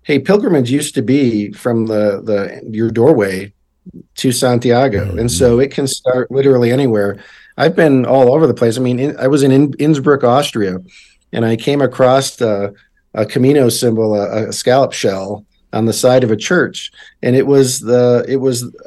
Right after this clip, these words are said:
Speaker 1: the way, it was the Camino going through Austria on its way to, on its way to
Speaker 2: Wow.
Speaker 1: Spain. And so these routes spread out across Europe.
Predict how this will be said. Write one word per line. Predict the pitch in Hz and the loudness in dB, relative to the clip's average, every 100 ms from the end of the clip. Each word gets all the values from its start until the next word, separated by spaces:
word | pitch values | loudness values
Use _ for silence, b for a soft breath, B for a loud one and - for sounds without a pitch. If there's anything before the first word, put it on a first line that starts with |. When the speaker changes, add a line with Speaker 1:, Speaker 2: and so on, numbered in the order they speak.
| - 131 | -18 -8
Speaker 1:
the | 123 120 | -2 2
way, | 139 214 - 78 | 2 2 -2 -6
it | |
was | 120 117 | -6 -4
the | 117 | -6
Camino | 135 156 147 120 | -2 0 2 2
going | 127 127 127 | 2 2 0
through | 123 123 123 113 | -2 0 0 2
Austria | 123 127 - 107 104 | 0 -2 -4 -2 -2
on | 104 107 | -2 -4
its | 104 | -6
way | 113 117 | -2 0
to, | 107 101 98 | 0 -4 -6
on | 110 104 | -8 -8
its | 92 | -6
way | 107 | -4
to | 107 | -4
Speaker 2:
Wow. | 117 110 | -4 -6
Speaker 1:
Spain. | 117 101 95 | -6 -8 -12
And | 101 | -14
so | - _ _ _ _ _ _ | -16 _ _ _ _ _ _
these | 160 135 | 0 2
routes | 156 185 - - | 2 2 0 -6
spread | - 147 139 | -2 2 4
out | 147 127 | 4 2
across | - 120 104 - | 0 -2 -2 -4
Europe. | 127 127 92 | 0 0 -2